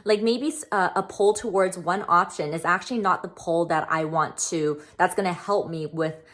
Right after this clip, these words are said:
my self-growth, with my evolution. And that's already a clue that maybe I should lean into the oth-, other one. However, there's gonna be times where both options have great pulls, have great reasons for me to want both. So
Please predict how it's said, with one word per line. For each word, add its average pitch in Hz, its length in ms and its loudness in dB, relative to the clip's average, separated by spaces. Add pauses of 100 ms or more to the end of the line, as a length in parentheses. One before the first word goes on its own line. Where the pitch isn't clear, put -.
(240)
my 170 220 4
self-growth, 165 760 0
with 160 160 -2
my 151 200 0
evolution. 160 580 0
And 160 180 -4
that's 180 220 2
already 196 240 0
a 175 60 2
clue 214 320 -2
that 160 260 -2
maybe 175 220 -4
I 185 60 -4
should 208 180 -4
lean 214 200 0
into 240 220 -2
the 262 120 -4
oth-, 311 240 0 (100)
other 269 200 2
one. 139 280 -4 (260)
However, 240 640 4
there's 220 180 4
gonna 277 160 -2
be 262 100 -2
times 226 380 -2
where 175 220 2 (140)
both 226 260 6
options 202 580 2 (160)
have 185 240 2
great 214 240 6
pulls, 196 420 2 (160)
have 180 180 0
great 196 240 6
reasons 190 460 -2
for 180 160 -2
me 170 200 -2
to 160 460 -4 (120)
want 156 400 2
both. 170 340 0 (200)
So 190 580 2